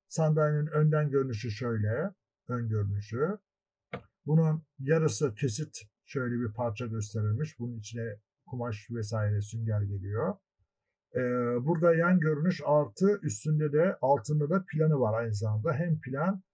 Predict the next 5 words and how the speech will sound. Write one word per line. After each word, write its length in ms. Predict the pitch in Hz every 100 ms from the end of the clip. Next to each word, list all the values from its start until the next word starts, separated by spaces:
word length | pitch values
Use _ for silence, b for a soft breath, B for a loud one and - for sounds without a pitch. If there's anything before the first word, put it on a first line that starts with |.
| _
hem 200 | 156 147
yan 200 | 143 131
görünüş 460 | 110 117 156 - - _ -
birlikte 380 | 139 120 - 104
çizilmiş. 680 | - 92 - - - -